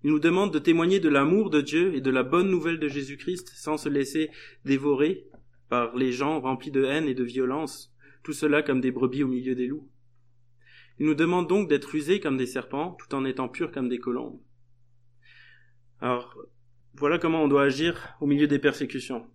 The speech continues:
Alors, plus concrètement, qu'est-ce que cela veut dire ? Alors, pour ça, je vous invite à prendre un autre passage, euh, qu'on a vu tout à l'heure, de, d'enseignement de Jésus. « Mais moi, je vous dis de ne pas résister aux méchants. Si quelqu'un te frappe sur la joue droite, présente-lui aussi l'autre. »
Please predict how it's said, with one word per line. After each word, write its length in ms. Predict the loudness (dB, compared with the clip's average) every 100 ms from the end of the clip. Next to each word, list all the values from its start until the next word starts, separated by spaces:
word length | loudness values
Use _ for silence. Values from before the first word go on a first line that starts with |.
| -10
Alors, 220 | -6 -6
plus 140 | -6 -2
concrètement, 640 | -2 0 -2 -2 -4 -6 -16 -20 -6
qu'est-ce 180 | -2
que 80 | -2
cela 240 | 0 2 4
veut 140 | 2
dire ? 320 | 2 0 0 -16 _ _ _ _ _ -20 -14
Alors, 180 | -4 -4
pour 140 | -2
ça, 100 | 2
je 60 | 2
vous 140 | 2
invite 260 | 0 0 -2
à 60 | 0
prendre 220 | 0 2
un 120 | 2
autre 140 | 2
passage, 520 | 0 0 0 0 -4 -12 -20 -14
euh, 160 | -12
qu'on 160 | -4 -4
a 60 | -4
vu 160 | -6
tout 80 | -2
à 40 | 0
l'heure, 300 | 0 -4 -4
de, 280 | -2 0 -2 -6 -8
d'enseignement 520 | -2 0 2 4 4 4
de 60 |
Jésus. « 360 | 0 0 -4 -6 -16 -20 -20 -20 -4
Mais 60 | 2
moi, 140 | 4
je 100 | 4
vous 120 | 2 -2
dis 200 | -4 2
de 80 |
ne 100 | 2
pas 160 | 4 0
résister 460 | 0 -2 -4 0 0
aux 40 |
méchants. 460 | 2 -2 -4 -8 -10
Si 180 | -12 -2
quelqu'un 280 | 0 0 0
te 120 | -2
frappe 260 | 0 -2
sur 140 | 0 -2
la 80 | -2
joue 160 | -4
droite, 480 | -4 -4 -6 -8 -20
présente-lui 560 | -6 -4 -2 -4 -2 -2
aussi 220 | -2 -2
l'autre. » 480 | -2 -2 -6 -20